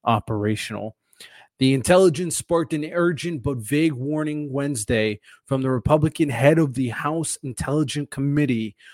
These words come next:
who urged the Biden administration to declassify information about what he called a serious national security threat, as they want to not only speak about this publicly, but speak about this with their allies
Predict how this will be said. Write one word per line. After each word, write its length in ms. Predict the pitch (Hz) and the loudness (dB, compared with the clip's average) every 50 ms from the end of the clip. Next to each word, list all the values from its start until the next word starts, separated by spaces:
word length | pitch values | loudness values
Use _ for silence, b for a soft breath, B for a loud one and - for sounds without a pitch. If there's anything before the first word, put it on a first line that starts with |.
| B B B - | B B B 0
who 220 | 143 139 - - _ | 2 2 2 0 _
urged 460 | 160 165 175 185 180 170 151 117 - | 0 2 4 4 2 2 -2 -4 -2
the 100 | - 147 | -2 -2
Biden 500 | 127 107 - 139 143 147 151 147 147 143 | 0 2 2 2 2 2 0 -2 -4 -6
administration 840 | 143 139 135 135 135 123 - - - 131 127 123 117 - - 127 123 113 | -6 -6 -6 -6 -6 -8 -8 -8 -6 -4 -4 -2 -4 -6 -8 -10 -10 -10
to 220 | - - 117 107 - _ - | -10 -12 -12 -14 -16 _ -4
declassify 1000 | - 143 147 156 - - - - 143 135 135 135 - - 131 - - 139 131 131 | 0 0 0 0 -2 -6 -10 -8 -6 -6 -6 -6 -6 -8 -8 -8 -6 -4 -4 -4
information 840 | 127 123 117 - 135 135 131 127 123 123 110 - - 127 120 120 117 B B B B B B | -4 -6 -6 -6 -4 -4 -2 -2 -2 -2 -4 -6 -8 -10 -12 -12 -14 B B B B B B
about 320 | 117 110 113 117 107 107 104 | -4 0 2 2 2 2 2
what 180 | 107 120 127 | 0 2 2
he 80 | 143 147 | 2 0
called 460 | - - - 127 120 117 113 110 - b b b b b | -2 -4 -2 0 2 2 2 2 0 b b b b b
a 120 | - 127 123 | -2 -2 0
serious 640 | - - - - 131 127 123 120 120 120 113 - - | 0 -2 -2 0 0 0 0 -2 -2 -4 -6 -8 -8
national 500 | 120 117 113 113 110 107 - - 120 117 | -4 -2 -2 -2 -2 -4 -8 -10 -10 -10
security 560 | 113 - - - - - 120 110 107 107 101 | -10 -10 -14 -16 -8 -4 -2 0 0 0 -2
threat, 480 | 101 - - - - 139 135 113 - - _ _ b b b b b b b b b | -4 -8 -8 0 4 6 6 6 4 0 _ _ b b b b b b b b b
as 160 | 120 123 117 | 0 0 2
they 140 | 107 127 127 | 2 2 2
want 340 | 117 113 131 143 151 143 - | 2 2 0 0 -2 -2 -2
to 140 | - 139 131 | -2 -2 0
not 180 | 131 131 139 | 2 4 4
only 260 | 143 143 147 147 143 | 4 4 2 0 0
speak 380 | 127 - - - - 160 151 - | -2 -4 -2 2 4 4 4 4
about 320 | 156 139 139 135 135 - | 4 4 4 4 4 2
this 160 | - 131 - - | -2 -4 -4 0
publicly, 800 | - - 151 175 170 147 151 147 - - 135 123 120 117 110 104 B B B B B _ | 2 6 6 8 8 6 4 4 2 -2 -2 -2 0 0 -2 -4 B B B B B _
but 100 | - 123 | -6 -6
speak 340 | - - - 151 143 135 151 | -4 -2 0 0 0 0 0
about 280 | 139 120 131 127 123 | -2 0 -2 -2 -2
this 180 | - 127 113 - | -6 -10 -10 -10
with 140 | - 101 - | -10 -8 -4
their 260 | 127 120 120 - - | -4 -4 -4 -4 -2
allies 680 | 131 139 143 143 143 131 127 123 117 113 113 110 107 - | 0 4 4 6 6 6 4 2 2 0 0 -2 -4 -6